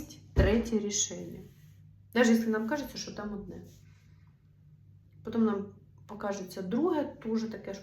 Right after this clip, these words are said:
провальне, як і, і перше. І тільки коли у нас прийде осознання, усвідомлення, ми знайдемо оце третє рішення. Все, сьогодні така у нас з вами розмова.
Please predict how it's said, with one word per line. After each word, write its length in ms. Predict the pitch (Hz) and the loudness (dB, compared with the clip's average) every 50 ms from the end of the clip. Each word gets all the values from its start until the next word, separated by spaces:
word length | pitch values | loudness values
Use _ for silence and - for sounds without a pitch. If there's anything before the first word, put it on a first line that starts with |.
| - - | -12 -10
провальне, 580 | 202 196 190 190 185 185 185 185 185 185 185 | -8 -8 -6 -6 -6 -6 -6 -6 -6 -8 -8
як 180 | 185 180 - 185 | -10 -10 -12 -10
і, 20 | |
і 280 | 185 180 180 - 220 208 | -10 -10 -10 -10 -12 -12
перше. 500 | - 190 180 185 180 - - - 226 226 - - - - - - - - - - - - - | -10 -8 -8 -8 -10 -10 -14 -16 -16 -18 -18 -20 -20 -20 -20 -20 -20 -20 -20 -20 -16 -6 -4
І 100 | 220 220 | -2 -2
тільки 240 | 254 240 233 240 | -2 -2 -2 -2
коли 260 | 226 - 226 220 220 214 | 0 2 4 6 6 6
у 80 | 208 | 4
нас 180 | 208 190 190 - | 2 -2 -4 -6
прийде 360 | - - 202 196 196 190 185 | -8 -8 -6 -4 -4 -2 -4
осознання, 720 | 185 180 180 - 185 180 185 233 285 370 359 339 320 302 | -4 -4 -6 -8 -8 -2 0 2 2 4 2 2 0 -2
усвідомлення, 800 | 285 - - - - - 262 247 240 240 233 214 202 185 175 - - | -2 -4 -8 -12 -12 -8 -6 -4 -2 0 0 0 0 -2 -4 -6 -4
ми 120 | 190 220 | 0 0
знайдемо 440 | 240 240 226 214 208 208 202 208 202 202 - - - - - - - - - - - - - - - - - - - - - - - - - - - - - - - - - - - - - - - - - - - | 2 2 2 2 0 -2 -6 -8 -10 -12 -14 -16 -16 -16 -16 -16 -18 -18 -18 -20 -12 -8 -8 -6 -6 -6 -6 -6 -8 -10 -14 -18 -20 -20 -20 -20 -20 -20 -20 -20 -20 -18 -16 -16 -16 -16 -16 -18 -16 -16 -16 -14 -12
оце 200 | 220 - 202 196 | -10 -10 -10 -8
третє 320 | - 220 214 214 208 190 | -6 -6 -6 -6 -6 -8
рішення. 300 | 190 - - - 170 - - - - - - - - - - - - - | -8 -8 -8 -6 -6 -8 -8 -12 -20 -20 -20 -20 -20 -20 -20 -20 -20 -16
Все, 160 | - - 214 196 - - - - - - - - | -8 -4 -4 -4 -4 -6 -10 -10 -10 -10 -8 -4
сьогодні 320 | - 254 247 247 240 214 | -2 -2 0 2 2 2
така 300 | - - - - 214 202 | 2 0 -4 -4 -4 -4
у 60 | 196 | -2
нас 140 | 185 185 185 | -4 -4 -4
з 40 | 190 | -4
вами 220 | 185 185 190 196 | -4 -4 -4 -4
розмова. 640 | 202 233 254 254 311 330 359 349 320 302 269 - | -4 -6 -4 0 0 2 2 2 2 0 -2 -4